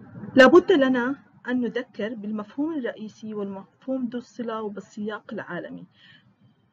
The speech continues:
المفهوم الرئيسي يا عز-، عزيزي الطالب هو الإبداع، المفهوم ذو الصلة الأبنية الجمهور، السياق العالمي الاتجاه من حيث الزمان والمكان، المشاهد والموارد الطبيعية والبشرية.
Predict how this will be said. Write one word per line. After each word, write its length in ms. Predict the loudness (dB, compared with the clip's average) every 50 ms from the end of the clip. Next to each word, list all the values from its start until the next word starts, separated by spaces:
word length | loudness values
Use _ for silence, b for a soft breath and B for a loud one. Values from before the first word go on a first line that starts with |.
| _ _ _ _ _ _ _ _ _ _ _ _ _ _ _ 0
المفهوم 460 | 2 2 2 0 -2 -4 -8 -8 -6
الرئيسي 440 | -4 -4 -4 -4 -4 -6 -8 -8 -6
يا 80 | -6 -6
عز-، 260 | -6 -8 -12 -18 -20 _ -12
عزيزي 320 | -10 -8 -8 -8 -8 -8 -8
الطالب 460 | -10 -10 -10 -8 -8 -6 -6 -8 -8
هو 180 | -8 -8 -8 -8
الإبداع، 600 | -6 -8 -10 -12 -10 _ -6 -6 -4 -6 -6 -8 _ _ -10
المفهوم 480 | -8 -6 -6 -8 -8 _ -8 -8 -6 -6
ذو 120 | -6 -8
الصلة 560 | -10 -12 -12 -10 -8 -6 -6 -6 -6 -8 -8
الأبنية 720 | -8 -8 -8 -10 -10 -10 -10 -10 -12 -12 -12 -10 -10 -10 -12
الجمهور، 580 | -14 -14 -12 -12 -12 -12 -8 -6 -6 -6 -6 -6 B B B B B B B B -12
السياق 520 | -12 -10 -8 -6 -4 -4 -4 -6 -6 -8
العالمي 580 | -8 -8 -8 -6 -6 -6 -6 -6 -6 -6 -8 -8
الاتجاه 680 | -10 -12 -12 -12 -14 -14 -14 -10 -8 -8 -8 -8 -6
من 180 | -8 -8 -8
حيث 300 | -10 -10 -12 -12 -10 -10
الزمان 460 | -12 -12 -8 -8 -6 -6 -6 -8 -8 -8
والمكان، 800 | -8 -8 -8 -12 -14 -14 -12 -10 -8 -8 -6 -8 -8 -10 -12 -14 B B B B B B -10 -6
المشاهد 840 | -6 -4 -4 -6 -6 -8 -8 -8 -8 -8 -8 -8 -8 -8 -8 -8
والموارد 760 | -8 -6 -6 -6 -8 -8 -8 -8 -8 -8 -8 -8 -10 -10 -12 -16
الطبيعية 680 | -20 -16 -14 -10 -8 -8 -6 -6 -6 -8 -8 -8 -6 -6
والبشرية. 840 | -6 -6 -8 -8 -12 -14 -14 -12 -10 -10 -10 -10 -12 -14 -16 -16